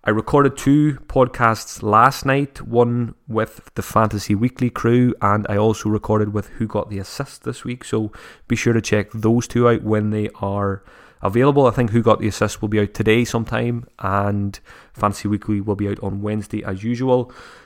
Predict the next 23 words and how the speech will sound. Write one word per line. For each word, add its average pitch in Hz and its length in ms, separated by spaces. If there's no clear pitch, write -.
Busy 143 240
week 139 180
this 139 220
week. 139 180
I'm 120 80
on 120 100
the 127 120
F 131 120
P 131 100
L 120 100
show 123 560
on 110 240
Thursday, 143 680
so 127 140
keep 120 200
an 117 100
eye 113 80
out 113 160
for - 100
that 110 220
one 107 120
as 101 160
well. 127 460